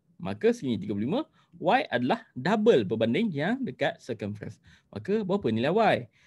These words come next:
Y sama dengan tiga puluh lima darabkan dengan dua. Maka kita dapat tujuh puluh darjah.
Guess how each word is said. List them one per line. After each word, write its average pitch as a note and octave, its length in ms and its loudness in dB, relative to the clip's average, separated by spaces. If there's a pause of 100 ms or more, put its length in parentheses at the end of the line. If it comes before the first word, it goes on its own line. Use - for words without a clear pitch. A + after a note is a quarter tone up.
(200)
Y E3 480 6
sama A2+ 240 -4
dengan A#2+ 320 -2
tiga G#2 160 -6
puluh F#2+ 200 -4
lima C3+ 180 -2 (300)
darabkan G#2+ 480 -6
dengan E2+ 160 -6
dua. G3 440 0
Maka A#2+ 400 -2
kita A#2 320 -6
dapat F#3+ 400 0 (400)
tujuh B2+ 560 0
puluh G#2+ 400 0
darjah. G2 680 -6